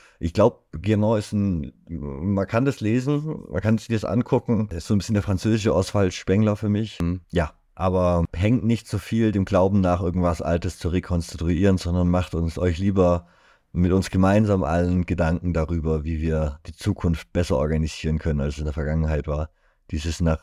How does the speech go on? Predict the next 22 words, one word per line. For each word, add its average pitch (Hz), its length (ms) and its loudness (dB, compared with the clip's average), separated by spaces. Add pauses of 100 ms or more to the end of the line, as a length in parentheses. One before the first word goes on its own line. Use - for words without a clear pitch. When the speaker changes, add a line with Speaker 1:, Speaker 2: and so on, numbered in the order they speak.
(100)
Speaker 1:
so 85 340 -2
weit 85 140 4
nach 82 140 -2
hinten 87 340 -2
blicken 87 480 0
und, 78 320 -4 (640)
und - 220 -4
auf 78 120 -2
die 90 120 0
Rettung 92 360 2
aus 78 280 0
dem, 78 320 -2 (100)
der 80 120 0
Vergangenheit 82 520 0
hoffen, 78 300 -2
ist, - 140 -8
glaub 71 240 -2
ich, - 340 -8 (160)
nicht 80 220 -4
besonders 76 580 -2
zielführend. 78 720 -2
Beziehungsweise, 80 800 -2